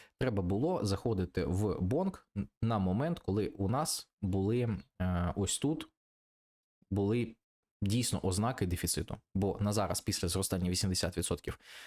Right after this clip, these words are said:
е, вверх, це не настільки ефективно, як могло би бути, коли ось тут були непогані ознаки дефіциту. Значить, лайк, підписка обов'язково.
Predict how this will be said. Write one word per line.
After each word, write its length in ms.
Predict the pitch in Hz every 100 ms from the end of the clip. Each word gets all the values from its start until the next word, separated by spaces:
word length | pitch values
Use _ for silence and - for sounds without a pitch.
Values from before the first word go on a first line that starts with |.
| - _ -
е, 540 | 90 87 85 - 98 101 -
вверх, 440 | 95 180 180 - _ -
це 280 | - 135
не 140 | 110 92
настільки 400 | 90 - - 90
ефективно, 600 | - - 156 156 143 139 - 107
як 240 | 98 -
могло 260 | 92 92 87
би 120 | 90
бути, 260 | 135 165
коли 340 | - 90 113 117
ось 220 | 92 -
тут 240 | 135 143 -
були 340 | 92 95 113
непогані 580 | 110 98 - 92 107 101
ознаки 420 | 95 90 92 - 85 _ - - _ -
дефіциту. 480 | 104 107 - - - _ - - - - _
Значить, 300 | 123 117 98 - -
лайк, 220 | 139 135
підписка 360 | 110 120 - 95
обов'язково. 580 | 95 104 - 226 208